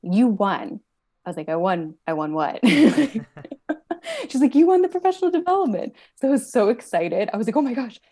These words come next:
Speaker 1: Chad Ostrowski is coming to our school." And now I've met Chad several times, <laughs> uh, since then, but it was so exciting. So he came to our building. Everyone was really excited about it. And now I would say about, like, half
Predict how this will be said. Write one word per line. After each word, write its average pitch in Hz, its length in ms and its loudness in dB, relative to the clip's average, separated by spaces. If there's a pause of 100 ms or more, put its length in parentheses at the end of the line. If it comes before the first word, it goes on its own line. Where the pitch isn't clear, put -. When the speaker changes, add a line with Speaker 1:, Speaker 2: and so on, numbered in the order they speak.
(120)
Speaker 1:
Chad 262 160 -10
Ostrowski 233 560 -10
is 180 100 -12
coming 262 280 0
to 240 80 -2
our 190 100 -4
school." 370 480 4 (180)
And 226 100 -2
now 220 120 4
I've 202 100 2
met 190 240 -4
Chad - 340 -6
several 190 260 2
times, 165 540 -8
<laughs> - 40 -20
uh, 208 220 0 (140)
since 233 460 4
then, 185 320 -2
but - 280 -6
it 208 120 -2
was 196 240 -4
so 180 200 -4
exciting. 156 520 -6
So 170 260 -4
he 180 140 -12
came 202 180 -6
to 208 60 -2
our 202 80 0
building. 160 480 -4 (320)
Everyone 185 280 -2
was 175 140 -4
really 170 200 2
excited 160 380 -4
about 151 300 -4
it. 151 340 -4
And 147 420 -12
now 170 400 -2
I 185 100 -4
would 185 220 -6
say 175 420 0
about, 156 340 -6
like, 135 280 -8
half - 340 -16